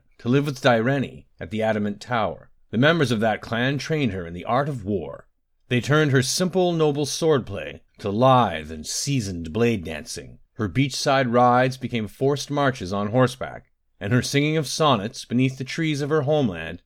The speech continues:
gave way to the study of the arts most arcane. Much has been made of our queen's adventures in Tamriel by bards and common broadsheet scribes.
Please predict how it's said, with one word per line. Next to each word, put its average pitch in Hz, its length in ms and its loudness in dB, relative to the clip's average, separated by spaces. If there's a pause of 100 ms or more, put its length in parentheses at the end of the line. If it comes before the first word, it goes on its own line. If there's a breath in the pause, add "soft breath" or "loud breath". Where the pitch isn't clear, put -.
(100)
gave 113 220 -2
way 127 220 4
to 117 80 -10
the 95 100 -8
study 104 540 0 (160)
of 85 100 -10
the 98 100 -2
arts 117 380 2
most 117 320 0
arcane. 80 540 -10 (760)
Much 139 240 2
has 185 120 0
been 190 180 2
made 147 240 6
of 113 100 2
our 107 140 4
queen's 127 360 4
adventures 113 520 2
in 95 100 -4
Tamriel 90 640 0
by 92 180 2
bards 87 720 4
and 71 240 -18
common 113 460 2
broadsheet 101 580 2
scribes. 85 760 -4